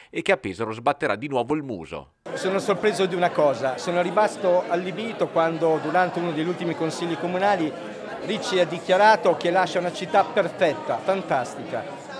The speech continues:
Speaker 2: che l'opposizione non avrà nessun argomento, nessun argomento per la sua campagna elettorale. Ma in che mondo vive Ricci? Vive in questa città o sta passando tutto il tempo a promuovere il suo libro in giro per la provincia, in giro per l'Italia?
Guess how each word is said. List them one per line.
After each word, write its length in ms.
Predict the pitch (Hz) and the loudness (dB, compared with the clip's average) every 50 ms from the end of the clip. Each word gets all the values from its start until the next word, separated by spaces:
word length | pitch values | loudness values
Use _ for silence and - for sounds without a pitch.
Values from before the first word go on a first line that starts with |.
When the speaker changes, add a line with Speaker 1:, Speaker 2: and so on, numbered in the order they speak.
| - - - | -12 -6 -4
Speaker 2:
che 80 | 196 | 0
l'opposizione 1040 | 196 208 185 190 226 190 - - 196 - - 220 - - 190 - 277 254 240 220 196 | 0 0 0 -2 -4 -6 -4 -6 -6 -2 -2 -4 -4 -4 -8 -6 -4 -4 -2 -2 -4
non 220 | 185 185 185 185 185 | -4 -4 -4 -4 -4
avrà 320 | 185 196 214 220 220 226 | -4 -4 -4 -4 -4 -4
nessun 520 | - - - 170 - - - 240 240 226 | -4 -6 -6 -6 -8 -8 -6 -6 -2 -2
argomento, 760 | 196 180 160 160 165 156 170 185 196 214 220 214 - 233 - 156 | -2 -2 -2 -4 -6 -4 -4 -4 -4 -6 -6 -8 -6 -8 -6 -6
nessun 380 | 165 170 156 - - 226 214 | -6 -6 -6 -6 -4 0 2
argomento 640 | 196 175 156 156 175 185 202 220 220 214 - 208 190 | 2 2 2 0 -2 -2 -2 -2 -2 -2 -4 -4 -4
per 140 | - 202 | -2 0
la 80 | 180 170 | 0 0
sua 180 | - - 196 185 | 2 0 0 2
campagna 400 | - 185 175 - 180 175 175 180 | 4 2 4 4 2 2 4 2
elettorale. 720 | 175 175 175 180 170 156 127 117 117 107 135 - - - - - - | 0 0 2 2 2 2 2 0 -2 -4 -8 -8 -10 -12 -12 -12 -4
Ma 180 | 170 208 208 - - - 202 | -2 -2 -2 -2 -4 -8 -8
in 120 | 208 - | -8 -6
che 120 | - 226 | -4 -4
mondo 260 | 220 240 262 254 220 226 | -2 -2 -2 -2 -2 -4
vive 300 | 175 156 123 123 113 107 | -4 -6 -6 -8 -8 -8
Ricci? 300 | 113 - - - - - | -10 -12 -12 -14 -14 -8
Vive 220 | 135 165 190 175 | -8 -6 -6 -6
in 80 | 175 151 | -8 -6
questa 260 | - 170 135 151 156 | -6 -8 -6 -6 -8
città 420 | - - 165 165 185 254 277 269 - - - - - - | -8 -8 -10 -6 -4 -4 -4 -4 -6 -10 -12 -12 -8 -8
o 80 | 175 | -8
sta 180 | 180 - 208 185 | -4 -2 -4 -2
passando 600 | - 190 185 - - 208 233 233 220 196 196 185 - | -2 -4 -4 -2 -2 -2 -2 -2 -2 -6 -6 -8 -6
tutto 320 | - 247 247 240 - - 214 | -8 -8 -8 -8 -8 -10 -10
il 180 | 170 147 - - | -10 -10 -6 -4
tempo 440 | 214 214 233 233 226 - - 226 | -4 -2 -2 -4 -4 -4 0 0
a 60 | 190 - | 0 0
promuovere 480 | - 180 180 175 196 208 190 196 180 | 0 -4 -2 0 0 0 0 -2 -6
il 80 | 175 143 | -6 -8
suo 160 | - 175 165 | -6 -6 -6
libro 320 | 175 208 214 170 190 175 | -6 -6 -6 -6 -6 -6
in 100 | 175 170 | -6 -6
giro 300 | 147 - 185 214 196 190 | -6 -6 -6 -2 -2 0
per 80 | - - | 0 2
la 100 | 180 170 | 0 0
provincia, 480 | - 170 170 156 202 208 208 - - 175 | 0 0 -4 -4 -4 -6 -6 -6 -4 -4
in 100 | 160 147 | -6 -4
giro 220 | - 185 170 165 | -4 -2 -2 -2
per 140 | 160 170 151 | -2 -2 -4
l'Italia? 480 | 156 151 - 151 131 120 113 107 - | -4 -4 -2 -2 -2 -2 -4 -6 -8